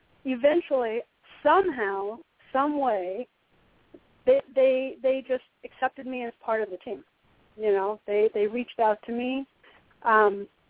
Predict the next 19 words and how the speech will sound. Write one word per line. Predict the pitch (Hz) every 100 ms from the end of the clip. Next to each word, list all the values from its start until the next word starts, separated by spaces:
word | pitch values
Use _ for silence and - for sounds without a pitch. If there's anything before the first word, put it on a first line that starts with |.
| - _ - -
only | 269 277
Mister | 269 262 233
Extreme | 208 - 226 233
can | - 202
really | 202 190 185
tell | 196
you | 190 185
why | 196 214 196
they | 190
decided | 202 - 202 202 190
that | 196
it | 208
was | 190
okay. | 180 202 214 196 247 _ _ _ _ _
But, | 214 208 214 - -
you | 254
know, | 247 233 262
it's | 254
been | -